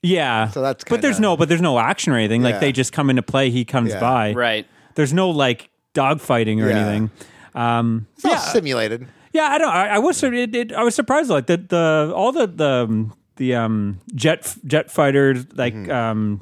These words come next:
Speaker 1: shots and, and is it dogfighting? Yes.
Speaker 2: Yeah.
Speaker 1: All the, like, all that stuff holds up pretty well. Like, I
Speaker 2: Mm-hmm.
Speaker 1: thought it w-, it still, uh, was pretty impressive. Again, like, that, I don't know if that was, was that the last movie before the new one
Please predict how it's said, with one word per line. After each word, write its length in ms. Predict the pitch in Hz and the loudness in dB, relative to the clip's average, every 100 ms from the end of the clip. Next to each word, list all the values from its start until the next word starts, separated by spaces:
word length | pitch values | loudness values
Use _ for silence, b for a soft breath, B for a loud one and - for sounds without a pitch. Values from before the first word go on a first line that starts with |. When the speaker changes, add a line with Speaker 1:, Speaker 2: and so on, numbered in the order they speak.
| - | -8
Speaker 1:
shots 440 | - 123 123 - | -2 0 0 0
and, 200 | 131 120 | -2 0
and 320 | 120 110 101 - | 0 -2 -4 -8
is 180 | - 113 | -8 -6
it 100 | 117 | -2
dogfighting? 440 | 117 131 - 147 | -2 0 -2 -2
Yes. 180 | 170 175 B | 0 -2 B
Speaker 2:
Yeah. 160 | 117 101 | -6 -2
Speaker 1:
All 140 | 175 269 | 0 0
the, 100 | 226 | 0
like, 320 | 156 165 156 | 0 0 0
all 140 | 233 277 | 2 2
that 200 | 147 143 | 0 0
stuff 280 | - 123 - - | -2 -2 -2 -4
holds 300 | 117 131 113 | 0 0 0
up 160 | 143 | -2
pretty 200 | - 139 104 | -2 -2 -2
well. 260 | 101 147 | 0 0
Like, 180 | 110 120 | 0 0
I 40 | |
Speaker 2:
Mm-hmm. 80 | 120 | 0
Speaker 1:
thought 180 | 139 143 | 0 -2
it 80 | - | -2
w-, 180 | 120 123 | -6 -6
it 160 | - 117 | -6 -10
still, 400 | - 139 131 120 | -4 -2 0 0
uh, 180 | 110 107 | 0 0
was 140 | 107 | -4
pretty 200 | - 156 | -2 0
impressive. 380 | 123 - 127 - | 0 0 -2 0
Again, 220 | 139 190 151 | 0 2 2
like, 140 | 117 | 2
that, 200 | 151 175 | 0 0
I 40 | 165 | 0
don't 100 | 220 | 0
know 20 | |
if 60 | 170 | 0
that 120 | 160 | 0
was, 160 | 143 170 | -2 -2
was 140 | 147 | 0
that 100 | 170 | 0
the 100 | 180 | 0
last 360 | 139 135 139 - | 0 2 0 2
movie 240 | 135 139 | 0 2
before 400 | 123 113 - 131 | 0 -4 -2 -2
the 120 | 123 113 | 0 0
new 160 | 117 | 2
one 220 | 135 175 | 2 0